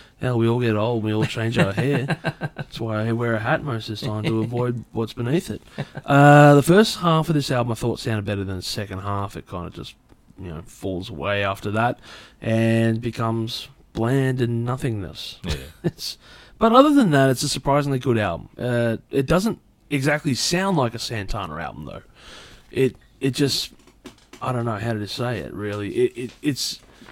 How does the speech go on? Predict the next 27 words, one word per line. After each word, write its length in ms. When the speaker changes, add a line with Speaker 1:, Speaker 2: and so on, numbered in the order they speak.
Speaker 1:
the 140
furthest 420
away 220
Santana's 580
ever 160
been 220
from 180
his 100
sound, 500
but 280
at 80
the 80
same 220
time 320
keeping 340
it 140
a 80
bit 280
in 240
line 380
compared 360
to 80
some 200
of 40
these 140
other 220
albums. 400